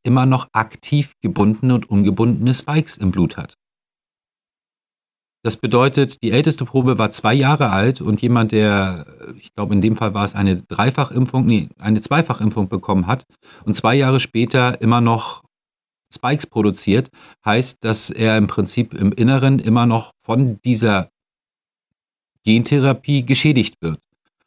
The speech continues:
Und zwar durch Zerstörung des Endothels, der Leber und wir haben ja mittlerweile eine Symptomliste, also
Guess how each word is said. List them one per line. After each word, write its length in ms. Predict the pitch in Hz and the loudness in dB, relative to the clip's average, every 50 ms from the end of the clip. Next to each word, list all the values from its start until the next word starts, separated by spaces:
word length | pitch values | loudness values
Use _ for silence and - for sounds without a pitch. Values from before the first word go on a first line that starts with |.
| _ _ - | _ _ -4
Und 100 | 107 95 | -4 -2
zwar 280 | - - 110 107 107 | 0 2 2 2 2
durch 220 | 104 107 104 98 - | 2 0 0 -2 0
Zerstörung 400 | - 110 - - 139 143 139 123 | -4 -4 0 2 2 2 2 2
des 120 | 113 - | 0 -2
Endothels, 800 | - 117 113 104 90 - - 143 147 147 143 139 131 - - - | 0 0 0 0 0 0 0 2 2 4 2 2 0 -4 -8 -4
der 240 | - 104 104 101 | -2 0 2 2
Leber 460 | 95 107 123 131 - 127 127 127 117 104 | 2 2 2 2 2 2 2 2 2 2
und 320 | 110 107 107 110 - - _ _ _ _ _ _ _ _ | 2 4 2 2 0 -4 _ _ _ _ _ _ _ _
wir 140 | - 160 110 | -4 0 2
haben 100 | 120 135 | 4 4
ja 80 | 135 123 | 4 2
mittlerweile 460 | 117 - 127 120 113 117 117 117 110 | 2 0 -2 0 2 2 2 2 2
eine 480 | 110 107 104 107 107 104 104 101 101 104 | 2 2 2 2 2 2 2 2 0 0
Symptomliste, 960 | 107 113 110 - - 135 160 165 147 127 131 127 - - 135 135 131 123 113 | 0 -2 -2 2 2 2 4 4 4 2 2 0 0 0 2 2 2 2 2
also 400 | 113 107 101 113 107 107 104 | 2 2 2 4 4 2 2